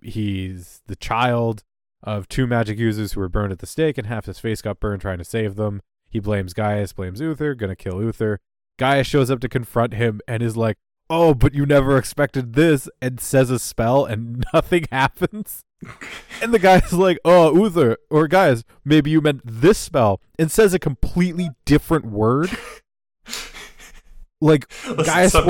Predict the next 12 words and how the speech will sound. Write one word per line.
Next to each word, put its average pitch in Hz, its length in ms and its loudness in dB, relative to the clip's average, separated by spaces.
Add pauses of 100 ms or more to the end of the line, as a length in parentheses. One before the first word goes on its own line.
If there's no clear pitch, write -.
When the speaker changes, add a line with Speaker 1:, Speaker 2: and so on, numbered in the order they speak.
(140)
Speaker 1:
wasn't 165 160 2
Speaker 2:
you 139 100 0
Speaker 1:
mispronouncing 165 800 4
Speaker 2:
forget. - 80 -8
Speaker 1:
something, 208 360 0
he - 180 -6
was 156 200 2
using 147 280 0
th-, 127 600 -6
the 131 120 4
wrong 127 440 6
word. 101 400 0